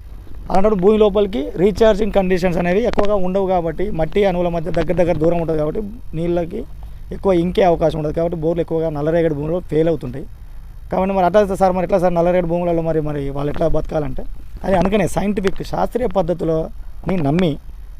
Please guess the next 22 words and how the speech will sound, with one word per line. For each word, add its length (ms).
మీరు 380
సమగ్ర 300
సర్వే 300
చేయించుకుంటే 560
ఖచ్చితంగా 640
ఎక్కడో 260
ఒక 180
చోట 140
పాయింట్ 340
దొరికించే 420
అవకాశం 340
ఉంటుంది. 240
ఇక 120
సక్సెస్ 380
రేట్ 160
అనేది 240
ఎట్లుంటుందంటే, 440
చెప్పా 180
కదా, 160
అక్కడ 140
ఉన్న 120
జియాలజీ, 440